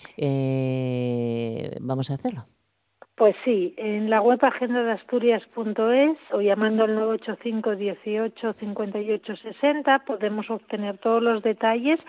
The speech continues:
Speaker 2: Y ya por último, una actividad este fin de semana en el marco de los itinerarios por el patrimonio. Este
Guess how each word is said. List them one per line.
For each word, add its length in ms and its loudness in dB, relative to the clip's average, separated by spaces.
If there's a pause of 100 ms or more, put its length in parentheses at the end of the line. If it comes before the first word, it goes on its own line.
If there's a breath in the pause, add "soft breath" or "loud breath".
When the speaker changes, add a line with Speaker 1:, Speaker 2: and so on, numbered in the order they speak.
(300 loud breath)
Speaker 2:
Y 120 -2
ya 160 8
por 160 6
último, 480 4
una 160 4
actividad 400 2
este 240 -2
fin 180 -2
de 220 -2
semana 580 0
en 220 -4
el 160 -4
marco 300 -4
de 40 2
los 180 -4
itinerarios 540 -4
por 160 0
el 80 0
patrimonio. 760 2 (340 loud breath)
Este 340 6